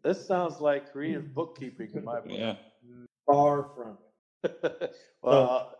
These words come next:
Speaker 1: if,
Speaker 3: my
Speaker 1: if
Speaker 3: Mark,
Speaker 1: I had to
Speaker 3: are
Speaker 1: go
Speaker 3: you
Speaker 1: through all
Speaker 3: coming?
Speaker 1: that shit too, I'd probably be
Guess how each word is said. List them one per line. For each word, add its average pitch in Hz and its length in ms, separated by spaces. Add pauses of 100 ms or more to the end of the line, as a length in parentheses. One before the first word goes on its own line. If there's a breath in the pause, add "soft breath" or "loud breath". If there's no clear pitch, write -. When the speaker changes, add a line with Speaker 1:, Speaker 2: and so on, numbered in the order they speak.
Speaker 1:
if, 139 80
Speaker 3:
my 160 100
Speaker 1:
if 160 60
Speaker 3:
Mark, 160 160
Speaker 1:
I 175 40
had 175 180
to 151 60
Speaker 3:
are 151 40
Speaker 1:
go 147 80
Speaker 3:
you 147 80
Speaker 1:
through 143 120
all 139 60
Speaker 3:
coming? 131 140
Speaker 1:
that 127 280
shit 123 300
too, 113 220
I'd 110 160
probably 107 340
be 104 240